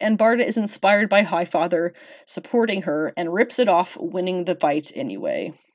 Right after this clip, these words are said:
And then we have Shiloh Norman, who is the third Mister Miracle. Shiloh appeared in Mister Miracle just as Jack Kirby's New Gods and Forever People were canceled.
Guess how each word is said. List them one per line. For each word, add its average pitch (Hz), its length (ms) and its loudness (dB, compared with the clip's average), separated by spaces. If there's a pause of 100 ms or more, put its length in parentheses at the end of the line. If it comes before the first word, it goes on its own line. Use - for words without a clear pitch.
(720)
And 214 160 2
then 220 120 2
we 214 100 2
have 196 180 2
Shiloh 214 480 2
Norman, 226 520 2
who 202 240 -2
is 196 300 -2
the 226 200 2
third 220 640 4
Mister 175 320 0
Miracle. 147 600 -2 (560)
Shiloh 220 400 6
appeared 214 380 0
in 190 120 -2
Mister 196 240 0
Miracle 196 400 0
just 190 280 -2
as 180 200 0
Jack 185 280 2
Kirby's 180 380 -2
New 214 200 0
Gods 214 360 4
and 214 220 2
Forever 202 400 2
People 180 400 0
were 160 140 0
canceled. 180 680 -2